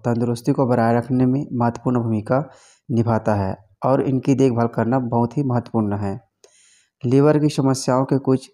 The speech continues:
सामान्य लक्षण, जिसमें थकान, पीलिया, पेट में दर्द और सूजन शामिल हैं।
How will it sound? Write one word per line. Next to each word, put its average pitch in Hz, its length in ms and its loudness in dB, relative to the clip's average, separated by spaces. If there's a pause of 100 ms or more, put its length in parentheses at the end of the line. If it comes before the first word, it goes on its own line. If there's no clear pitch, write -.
(380)
सामान्य 123 400 2
लक्षण, 127 400 0
जिसमें 120 380 -2 (380)
थकान, 117 500 -2 (480)
पीलिया, 123 320 2 (420)
पेट 131 220 4
में 127 160 2
दर्द 127 340 2
और 123 160 0
सूजन 131 340 0
शामिल 107 460 -2
हैं। 120 220 -10